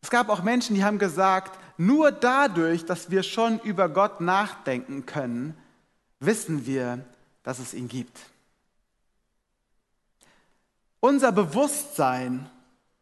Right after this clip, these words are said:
ist ein, eine Sache, die Naturwissenschaften allein nicht erklären können. Dass wir denken können, dass wir uns selbst reflektieren können, dass wir über Gott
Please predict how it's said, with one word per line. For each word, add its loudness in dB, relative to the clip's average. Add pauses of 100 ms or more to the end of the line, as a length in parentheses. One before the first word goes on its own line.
(260)
ist -6
ein, -4 (540)
eine -4
Sache, -4
die -4
Naturwissenschaften -8
allein -2
nicht -10
erklären -8
können. -18 (1160)
Dass -2
wir 4
denken 2
können, -8 (200)
dass 0
wir 2
uns 2
selbst 2 (220)
reflektieren -2
können, -2
dass -6
wir -4
über 4
Gott 0